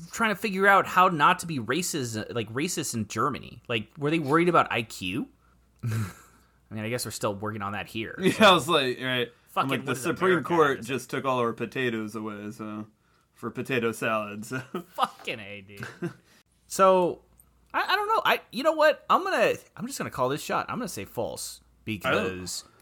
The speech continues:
Speaker 1: I, I think Albert Einstein, we don't really, we can speculate on his I Q, but I don't think there's anything really registered, right? So there's
Speaker 2: Mm.
Speaker 1: nothing to gauge.
Speaker 2: Well, I mean, I guess, too, if you're,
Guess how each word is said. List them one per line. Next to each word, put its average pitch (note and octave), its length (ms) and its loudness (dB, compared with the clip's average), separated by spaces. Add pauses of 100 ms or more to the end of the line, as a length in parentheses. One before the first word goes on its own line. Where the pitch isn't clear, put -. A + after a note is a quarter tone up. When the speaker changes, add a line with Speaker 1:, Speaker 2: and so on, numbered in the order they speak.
(400)
Speaker 1:
I, - 100 -8 (140)
I C3+ 100 -8
think F3+ 480 -4 (200)
Albert D#3+ 240 -2
Einstein, C#3 600 -4
we C3+ 120 -8
don't F3 320 -4
really, D#3+ 220 -4
we D#3 120 -10
can F3 100 -6
speculate F#3+ 880 -4
on G#3 100 -4
his A#3 160 -4
I B3 140 -6
Q, B3+ 320 -10
but F#3+ 160 -8
I - 20 -2
don't G3+ 140 -6
think F#3+ 140 -10
there's C3+ 120 -6
anything C#3 320 -8
really A#2 200 -6
registered, G2+ 640 -10 (960)
right? G#2+ 360 -6 (220)
So - 160 -8
there's B2+ 200 -2
Speaker 2:
Mm. - 20 -4
Speaker 1:
nothing C3+ 240 -6
to A2+ 60 -14
gauge. G2 600 -10 (500)
Speaker 2:
Well, F#3 200 -4
I F#3 100 2
mean, F#3+ 340 0 (240)
I E3 60 -4
guess, G3 240 -6
too, - 140 -4
if C3+ 240 -4
you're, A#2 180 -2